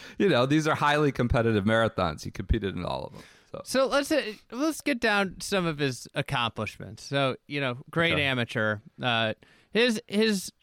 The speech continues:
Speaker 2: career is highlighted by his two British amateur wins, which were then considered major championships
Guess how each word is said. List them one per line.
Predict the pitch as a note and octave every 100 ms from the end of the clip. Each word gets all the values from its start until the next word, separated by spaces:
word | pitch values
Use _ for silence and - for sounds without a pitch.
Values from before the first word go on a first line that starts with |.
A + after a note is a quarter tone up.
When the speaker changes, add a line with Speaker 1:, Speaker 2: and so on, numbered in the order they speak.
| _
Speaker 2:
career | - G#3+ G#3+ A3 G#3+ G3+
is | F3+ D3+ E3
highlighted | F3 F#3 F3+ F3 E3+ E3
by | C#3 C#3+ C#3+
his | C#3+ C3+ B2
two | - F#3+ F#3+ F#3
British | D#3 D3+ C#3+ C#3 D3+
amateur | C3 C3 - C3+ A2+
wins, | B2+ E3 D#3+ - -
which | A3 C3+ -
were | B2 A2+
then | A2+ C3+ B2
considered | A#2+ A#2+ - C3 A#2+ G#2+ G2+
major | B2+ C3 C3 A#2
championships | - D3 D3+ D#3+ D3 - D3 -